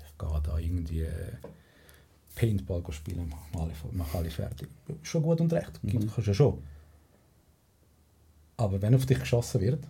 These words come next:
Speaker 1: wo ich dann sehe, wie, wie krass dass du dann wirklich bist.
Speaker 2: Mhm.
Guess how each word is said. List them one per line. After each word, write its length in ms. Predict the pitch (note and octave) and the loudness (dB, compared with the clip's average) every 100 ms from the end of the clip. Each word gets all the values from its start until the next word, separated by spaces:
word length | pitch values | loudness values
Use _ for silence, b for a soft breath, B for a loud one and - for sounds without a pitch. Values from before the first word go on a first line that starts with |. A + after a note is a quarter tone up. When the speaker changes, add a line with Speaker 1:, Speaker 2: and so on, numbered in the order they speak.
| b b b b _ _ _ _ _ _ _ _ _ | b b b b _ _ _ _ _ _ _ _ _
Speaker 1:
wo 180 | G2+ G#2+ | -4 -2
ich 100 | G2 - | -2 -2
dann 180 | F#2 | 0
sehe, 320 | F#2 F#2+ G2 G2 | 0 2 2 2
wie, 200 | F2+ - | -4 -6
wie 140 | F#2+ - | -10 -4
krass 320 | - G2 - | -2 -2 -4
dass 140 | - | -10
du 60 | F2+ | -4
dann 180 | E2+ E2+ | -2 -2
wirklich 280 | F2+ - - | -4 -10 -4
bist. 240 | F2+ C#2+ | 0 2
Speaker 2:
Mhm. 160 | D2+ | 4